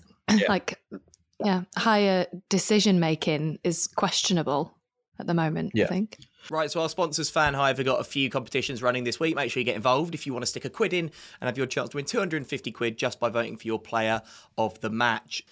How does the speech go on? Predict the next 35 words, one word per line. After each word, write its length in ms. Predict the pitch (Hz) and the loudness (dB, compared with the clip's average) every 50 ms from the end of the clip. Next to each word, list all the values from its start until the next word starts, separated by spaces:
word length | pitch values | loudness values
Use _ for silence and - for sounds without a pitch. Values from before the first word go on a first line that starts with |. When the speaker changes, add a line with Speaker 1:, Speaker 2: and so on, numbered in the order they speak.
| _ _ _ | _ _ _
Speaker 3:
So 180 | - - 165 151 | -4 -4 -2 0
voting 340 | 156 190 185 185 - 175 147 | 0 0 0 0 -4 -8 -8
for 80 | - | -8
player 220 | 147 - 190 190 185 | -4 -2 0 0 0
of 60 | 170 | -2
the 60 | 151 | -2
match 320 | 147 147 147 - - - - | 0 -2 -2 -2 -6 -12 -12
for 200 | - - 139 131 | -8 -6 -4 -4
Villa 280 | 120 120 143 135 131 123 | -4 -2 -2 -2 -2 -2
versus 360 | 120 131 120 113 - - 107 | -2 -2 -4 -4 -4 -10 -10
Saints 560 | - - 139 139 143 151 - - - - - _ _ _ _ - - | -8 -4 -4 -4 -4 -6 -8 -8 -8 -8 -10 _ _ _ _ -2 0
opens 440 | 127 123 123 - 120 110 110 104 - | 0 0 0 -4 -6 -6 -6 -6 -4
at 220 | 113 117 - - | -4 -6 -6 -8
quarter 480 | - - - 175 180 175 170 175 - 151 | -20 -12 -4 -2 -2 -2 -2 -4 -8 -10
to 120 | - - | -10 -10
ten 380 | 117 - - 123 120 120 131 156 - - - - | -12 -8 -4 -2 -2 -2 -4 -8 -14 -18 -16 -10
on 120 | - 113 113 | -8 -8 -6
Friday 240 | - - 131 123 123 | -4 -2 -2 -2 -2
the 40 | 110 | -4
sixteenth 400 | - - - - 135 123 82 - | -4 -8 -6 -6 -6 -6 -6 -8
of 100 | 104 - | -10 -8
September. 640 | - - - - - 175 175 185 175 165 160 160 160 - - - _ _ | -8 -8 -6 -4 -2 0 0 2 2 2 0 0 -2 -8 -20 -20 _ _
For 80 | - 156 | -10 -8
Spurs 380 | - - - 214 214 208 202 202 | -8 -4 -2 0 0 0 0 0
versus 360 | 190 175 160 - - 143 123 | -2 -2 -2 -2 -4 -6 -4
Leicester, 400 | 143 147 151 147 - - 175 160 | 0 0 0 0 -2 -4 -2 -2
it's 120 | 147 - | -2 -2
quarter 340 | - - - 165 143 123 123 | -6 -8 -4 -2 -2 -2 -2
past 440 | - - 143 135 127 117 - - - - | -6 -4 -2 -2 -2 -4 -6 -12 -10 -8
seven, 540 | - - - 165 151 147 156 143 139 143 143 _ _ - | -6 -4 0 0 0 0 0 -4 -6 -6 -10 _ _ -10
Saturday 320 | - - 123 107 120 120 | -6 -4 -2 -2 -2 -4
the 60 | 92 | -4
seventeenth 440 | - - 147 147 131 - 151 127 - | -4 -4 -4 -6 -4 -6 -8 -8 -8
of 100 | 135 - | -10 -8
September. 640 | - 143 - - - - 127 123 120 123 120 120 | -4 -4 -4 -4 0 -2 0 0 2 2 2 2